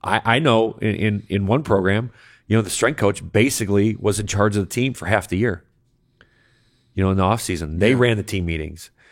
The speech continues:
Speaker 1: They do this. And I, and I can go back to Herb's, you know, I, I, he does a lot of that stuff.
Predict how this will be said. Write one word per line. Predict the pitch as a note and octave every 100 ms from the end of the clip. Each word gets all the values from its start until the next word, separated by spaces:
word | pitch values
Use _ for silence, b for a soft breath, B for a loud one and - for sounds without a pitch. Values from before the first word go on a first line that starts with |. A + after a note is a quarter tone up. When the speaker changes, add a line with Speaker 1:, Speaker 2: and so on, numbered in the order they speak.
| b b
Speaker 1:
They | - A2 C3+
do | B2 F#2+
this. | E2+ E2
And | G#2
I, | G#2
and | G#2+ G2+ G2 G#2 F2
I | G2
can | G2+ F2
go | G2+
back | G2+ G2+
to |
Herb's, | G2+ C3 A2 - -
you |
know, | G2 G2+
I, | F2+ F2+
I, |
he | F#2 A2+
does | C3+ G#2
a |
lot | F#2+ C3+
of |
that | F#2+
stuff. | - - -